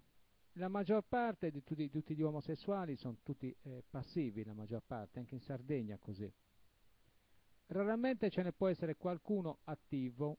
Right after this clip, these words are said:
uno o due su cento, tre su cento, quattro su cento che siano attivi completamente. Attivi e passivi con doppia funzione.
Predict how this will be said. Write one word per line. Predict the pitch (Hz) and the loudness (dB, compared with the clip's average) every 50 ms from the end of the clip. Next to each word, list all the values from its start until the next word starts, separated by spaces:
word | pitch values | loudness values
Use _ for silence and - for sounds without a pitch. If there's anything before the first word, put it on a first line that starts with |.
| - - | -8 -8
uno | - 170 165 165 151 147 147 143 131 - | -4 -2 0 2 2 2 2 2 0 -2
o | - - 160 156 | -2 0 0 0
due | 143 135 135 180 196 185 165 147 | -2 2 4 6 8 8 8 6
su | - - 147 | 4 2 -2
cento, | - - - 165 165 165 156 139 - - 147 135 - | -2 -2 0 0 0 0 -2 -4 -4 -2 -2 -2 -2
tre | - - 151 143 | -2 -2 -4 -2
su | - - 139 | -2 -2 -4
cento, | - - - 165 156 127 127 | -2 -2 -2 -2 0 0 -2
quattro | 113 - 147 139 - - | -2 0 -2 -4 -4 -4
su | - 147 | -4 -4
cento | - - 165 147 - | -2 0 -2 0 0
che | 117 117 | -2 -4
siano | - - 127 120 117 - | -4 -4 -4 -6 -6 -8
attivi | - 135 - _ - 143 131 120 120 | -10 -14 -10 _ -4 -2 -2 -2 -4
completamente. | - - 120 107 101 110 - 117 107 101 98 98 92 - 107 98 - - - - - - _ _ _ _ _ _ _ _ _ _ - - - - - - - - _ _ - - - - - | -4 -4 -6 -6 -6 -8 -8 -6 -6 -6 -6 -8 -10 -10 -12 -14 -14 -18 -20 -20 -20 -20 _ _ _ _ _ _ _ _ _ _ -20 -20 -20 -20 -20 -20 -20 -20 _ _ -20 -20 -20 -16 -8
Attivi | - 170 160 - - 240 233 180 185 | -6 -6 -6 -2 -2 -2 2 2 2
e | 165 | 2
passivi | - - 170 165 - - 151 135 123 117 123 | 2 2 0 0 0 0 0 0 2 0 -2
con | - - 139 135 | 0 0 0 2
doppia | 139 151 139 - 143 110 | 2 2 0 0 -2 -6
funzione. | 113 - 127 117 - - 110 98 98 98 107 104 | -4 -4 -6 -6 -6 -6 -6 -6 -6 -6 -8 -10